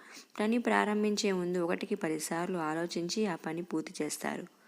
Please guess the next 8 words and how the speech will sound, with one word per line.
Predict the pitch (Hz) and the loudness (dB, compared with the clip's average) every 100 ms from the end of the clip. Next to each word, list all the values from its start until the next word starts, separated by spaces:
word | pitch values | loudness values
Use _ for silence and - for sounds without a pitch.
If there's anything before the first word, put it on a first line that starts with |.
| - - - - - | -20 -20 -18 -20 -6
అలా | 185 202 | -2 0
ఆలోచనలో | 202 180 190 214 226 214 | 2 2 2 2 2 2
పెట్టిన | 208 - - 196 | 2 0 0 0
తర్వాతనే | 190 170 175 170 185 202 | 0 0 0 0 0 0
ఒక, | 165 | 0
ఏ | 165 165 | 0 -2
పనైనా | 180 170 170 | 0 0 0
ప్రారంభిస్తారు. | 202 170 151 156 151 - 143 139 | -2 -2 -4 -4 -6 -6 -8 -8